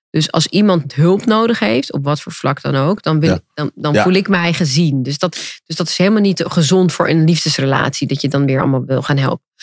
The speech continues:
Speaker 1: Dus dat is één ding. Dus, eh, nou ja, dan, dan voel ik me ingezien. En de tweede ding, eh, ik zie niet de persoon die voor mij zit, maar de persoon die ik graag voor mij wil zien.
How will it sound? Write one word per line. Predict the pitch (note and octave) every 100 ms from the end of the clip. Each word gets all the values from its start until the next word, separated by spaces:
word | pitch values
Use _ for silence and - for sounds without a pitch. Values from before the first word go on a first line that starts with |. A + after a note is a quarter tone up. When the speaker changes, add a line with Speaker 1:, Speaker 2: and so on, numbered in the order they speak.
| - -
Speaker 1:
Dus | -
dat | G3+ G3+
is | E3+
één | D#3+ D3 E3+ G#3
ding. | A3 C4 F4+ - - -
Dus, | F3 D#3+
eh, | - D3 D3 - - -
nou | D3+ C3
ja, | - -
dan, | - D#3 -
dan | D#3
voel | D3 D#3+
ik | D3+
me | D3+
ingezien. | D3 - G#3+ C4+ - -
En | - F3+
de | E3
tweede | - A3 C#4+ D4
ding, | E3 D#3 G#3 D#4 - _ _
eh, | D#3 D#3+
ik | - -
zie | - B3
niet | G#3+ G#3 D4+ -
de | -
persoon | F3 F#3 - F3+
die | E3 C#3+
voor | D#3 F#3
mij | A#3+ A3+
zit, | G3+ A3 D4+ - -
maar | D#3+ D#3+ D#3+
de | E3
persoon | D#3 F3 E3
die | D#3+
ik | E3
graag | - D3+ -
voor | F3 E3
mij | D#3 C#3
wil | D3
zien. | C#3 E3+ E3 B2+ C3+